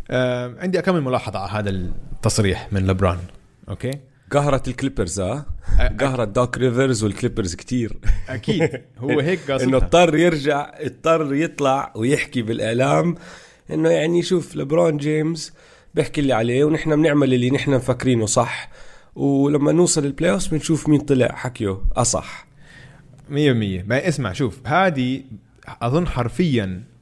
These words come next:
Speaker 1: هذا ال-، المقال جوردن حكاه زمان، وجوردن تعرفه كان يلعب اثنين وثمانين جيم كل سنة تقريبًا،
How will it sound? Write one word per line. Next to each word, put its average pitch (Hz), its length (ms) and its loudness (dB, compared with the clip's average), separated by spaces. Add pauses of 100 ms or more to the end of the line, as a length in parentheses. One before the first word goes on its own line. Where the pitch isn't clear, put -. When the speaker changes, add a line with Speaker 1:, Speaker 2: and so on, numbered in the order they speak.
(140)
Speaker 1:
هذا 139 380 2
ال-، 107 400 -2
المقال 110 920 0 (680)
جوردن 131 420 2
حكاه 120 340 -2
زمان، 107 380 -4 (440)
وجوردن 143 420 0
تعرفه 127 340 -4
كان 123 260 -4
يلعب 113 300 0 (100)
اثنين 135 180 4
وثمانين 123 360 2
جيم 120 200 4
كل 113 200 2
سنة 107 180 0
تقريبًا، 92 440 -6